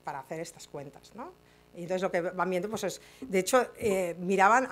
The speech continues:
incluso también el patrimonio que tenían los congresistas, ¿no? Desde el inicio de...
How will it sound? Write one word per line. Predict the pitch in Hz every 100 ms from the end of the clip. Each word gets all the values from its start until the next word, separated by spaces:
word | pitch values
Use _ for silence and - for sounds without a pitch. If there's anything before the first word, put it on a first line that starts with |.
| 185
incluso | 196 214 208 262
también | 196 202
el | 226
patrimonio | 202 190 180 185 214 262
que | 254
tenían | 185 180 196 214 208
los | 190 175
congresistas, | 190 175 160 262 254 - 151
¿no? | 214 339
Desde | 240 180
el |
inicio | 170 170 180 180
de... | 160 151